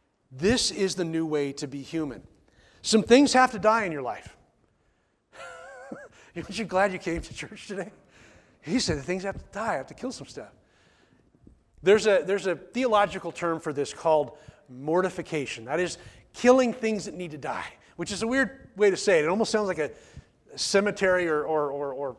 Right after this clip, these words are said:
you know, funeral home sort of thing. But mortification is this idea of, of killing sin in your life. Now, this isn't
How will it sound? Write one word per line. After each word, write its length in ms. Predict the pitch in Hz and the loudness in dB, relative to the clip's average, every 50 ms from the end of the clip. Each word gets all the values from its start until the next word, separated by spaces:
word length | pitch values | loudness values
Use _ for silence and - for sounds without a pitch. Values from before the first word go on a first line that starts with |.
| _ - | _ -12
you 100 | 170 151 | -8 -6
know, 160 | 143 139 135 135 - - - - _ _ _ _ _ | -6 -6 -8 -10 -14 -20 -20 -20 _ _ _ _ _
funeral 400 | - 190 233 269 262 226 190 165 | -2 0 2 4 6 4 4 4
home 240 | 180 170 156 151 | 4 2 2 0
sort 180 | 135 - 175 151 | -2 -4 -4 -4
of 80 | 147 - | -4 -4
thing. 220 | - 160 147 139 | -4 -6 -4 -4
But 120 | 151 151 | -6 -8
mortification 1000 | 165 165 175 208 254 277 294 - 233 190 - - 185 175 165 - - 127 107 101 - _ _ _ - - - | -6 0 2 4 4 4 2 0 -4 -8 -6 -4 -4 -4 -4 -6 -10 -12 -14 -16 -18 _ _ _ -20 -14 -10
is 100 | 165 156 | -6 -4
this 240 | 175 190 - - - | -2 -2 -2 -2 0
idea 760 | - - - 233 262 226 170 175 190 165 147 131 123 113 - - _ _ _ _ _ _ _ _ _ _ _ _ _ _ _ _ _ _ _ _ _ _ _ - | 2 4 4 4 4 2 -2 -4 -4 -2 -2 -2 -4 -6 -10 -14 _ _ _ _ _ _ _ _ _ _ _ _ _ _ _ _ _ _ _ _ _ _ _ -2
of, 240 | 180 170 156 165 | 0 0 0 0
of 180 | - 170 160 - | -2 -4 -4 -4
killing 460 | - - - 202 196 196 202 190 180 | -4 -2 2 4 4 4 2 0 -4
sin 400 | 165 - - 156 147 135 120 104 - _ _ _ | -6 -8 -6 -6 -6 -6 -8 -12 -16 _ _ _
in 100 | - 131 | -14 -14
your 100 | 127 120 | -12 -10
life. 400 | 117 110 98 - - - - - _ _ _ _ _ _ _ _ _ _ _ - | -10 -12 -12 -14 -16 -20 -20 -20 _ _ _ _ _ _ _ _ _ _ _ 0
Now, 260 | 185 214 208 190 151 - - - | 4 6 6 6 4 2 0 2
this 200 | 180 254 262 - | 4 4 4 4
isn't 580 | 254 202 285 302 294 214 302 302 285 - - | 2 0 2 2 2 4 4 2 2 0 -6